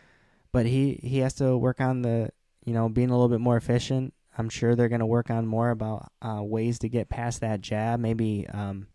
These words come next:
you know, work on some footwork things and work on, um, uh,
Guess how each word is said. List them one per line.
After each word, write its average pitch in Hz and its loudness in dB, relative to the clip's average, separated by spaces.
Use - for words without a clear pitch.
you 131 0
know, 113 4
work 113 2
on 120 -2
some 113 -4
footwork 120 -2
things 120 -4
and 104 -6
work 117 0
on, 113 0
um, 104 -6
uh, 98 -6